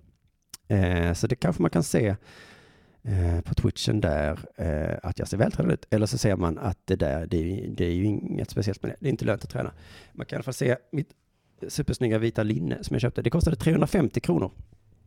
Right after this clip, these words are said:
Varför berättar jag det? För att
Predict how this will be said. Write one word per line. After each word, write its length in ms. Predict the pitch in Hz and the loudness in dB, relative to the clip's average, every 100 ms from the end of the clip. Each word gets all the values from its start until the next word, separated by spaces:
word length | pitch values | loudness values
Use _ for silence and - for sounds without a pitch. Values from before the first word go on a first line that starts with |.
| - - - - | -20 -20 -18 0
Varför 240 | 113 113 | 2 4
berättar 280 | 113 110 - | 4 2 2
jag 80 | 107 | 0
det? 140 | 104 - - - - | 0 -4 -18 -20 -2
För 260 | - 117 - | 2 2 4
att 460 | 110 98 - - | 4 4 0 -12